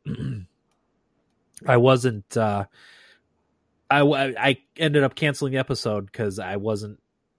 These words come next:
wasn't feeling great, but I was also having trouble getting it set up because it was the first time on my new computer.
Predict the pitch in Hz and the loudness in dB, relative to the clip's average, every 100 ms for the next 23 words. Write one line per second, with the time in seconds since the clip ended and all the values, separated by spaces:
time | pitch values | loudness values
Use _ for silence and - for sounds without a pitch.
0 | _ 143 196 220 202 - 156 165 156 175 | _ 0 2 2 -2 0 0 0 0 0
1 | 196 127 117 120 117 110 113 110 - 110 | 0 -4 -2 -2 -4 -4 -4 -6 -8 -6
2 | 107 101 101 101 101 - 98 98 123 _ | -4 -6 -10 -12 -14 -10 -6 -6 -6 _
3 | _ _ _ _ _ - 110 107 101 - | _ _ _ _ _ -8 -6 -6 -10 -8
4 | 117 110 117 107 104 101 92 104 - 98 | -8 -8 -6 -6 -6 -10 -10 -10 -12 -12
5 | 101 107 147 | -6 -4 -4